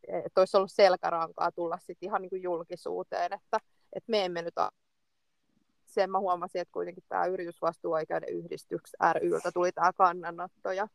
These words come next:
ja sit Teollisuusliitolta ainakin oli tullut, että halutaan, että tuetaan sitä yritysvastuudirektiiviä.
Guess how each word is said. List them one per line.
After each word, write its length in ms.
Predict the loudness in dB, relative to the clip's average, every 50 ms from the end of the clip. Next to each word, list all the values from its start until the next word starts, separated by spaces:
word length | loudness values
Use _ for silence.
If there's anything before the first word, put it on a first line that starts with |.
| _ _ _ _ _ _ _ _ _ _ _ _ _ _ _
ja 80 | -20 -10
sit 180 | -8 -8 -8 -4 _
Teollisuusliitolta 1080 | 2 2 2 2 0 -2 -4 -10 -12 -8 -2 0 0 0 0 0 -2 -2 -2 -2 -4
ainakin 400 | -4 -4 -4 -6 -6 -4 -2 -2
oli 180 | -2 -2 -4 -8 -4
tullut, 300 | -4 -2 0 0 -2 -2 _ _ _ _ _ _ _ _ -10
että 200 | -10 -8 _ -8
halutaan, 500 | -6 -2 -4 -2 -2 0 -2 -2 -2 -4
että 180 | -8 -12 -14 -8
tuetaan 460 | -6 -4 -4 -4 -4 -4 -4 -4 -4
sitä 160 | -4 _ -2
yritysvastuudirektiiviä. 1500 | -2 -2 -2 -6 -10 -8 -4 -6 -6 -4 _ -4 -4 -2 -2 -4 -4 -4 -6 _ _ _ -4 -2 -2 0 0 0 0